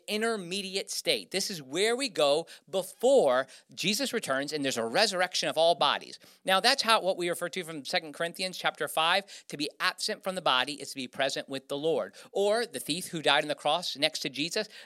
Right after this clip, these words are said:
that's where he's talking about with paradise, kind of like this eternal dwelling, not eternal, this kind of temporary dwelling for our non-physical aspects of who we are, or our souls.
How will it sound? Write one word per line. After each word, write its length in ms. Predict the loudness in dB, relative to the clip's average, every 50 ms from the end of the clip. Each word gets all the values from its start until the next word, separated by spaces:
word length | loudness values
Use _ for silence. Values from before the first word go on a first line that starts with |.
| _
that's 280 | 0 0 0 0 0 -6
where 340 | -6 -2 0 0 0 -2 -4
he's 200 | -8 -10 -12 -10
talking 240 | -10 -12 -10 -6 -4
about 140 | -4 -4
with 160 | -4 -8 _ -4
paradise, 460 | 0 0 0 2 0 -2 -4 -4 -4
kind 180 | -4 -2 -2
of 80 | 0 0
like 180 | -2 -4 -4 -12 -20 -20 -18 _
this 160 | -6 -6 -6 _
eternal 760 | -6 -12 -12 -10 -6 -4 -2 0 0 0 -2 -2 -4 -6 _ -16
dwelling, 480 | -16 -6 0 4 4 4 4 2 -2 2
not 160 | 2 2 2
eternal, 400 | 0 -6 -4 -2 -2 -2 -4 -4 -8 -20 -20 _
this 240 | -4 -4 -4 -4 -8 _ _ _
kind 120 | -2 -2
of 120 | -2 -2 _
temporary 800 | 4 4 4 4 2 4 4 6 6 6 4 2 0 -2 -2
dwelling 560 | -6 2 6 6 6 6 4 0 -2 -4 -6 -12 _ -20 -20 -20 -20 _
for 320 | -2 2 2 2 2 2 -2 _
our 320 | 2 4 4 4 4 0 -2 -10 _
non-physical 1200 | -8 0 4 4 4 6 4 2 0 -2 -4 -6 _ 0 2 2 2 -2 -2 0 0 0 0 -2 _
aspects 540 | 2 2 2 2 2 0 _ 2 2 2 -2
of 120 | -6 -4
who 100 | -2 -4
we 160 | -4 0 4 4
are, 160 | 4 4 6
or 260 | 4 6 6 6 6 4 2
our 160 | 0 0 0
souls. 600 | -2 -4 -2 2 2 2 2 0 -4 -10 -16 -18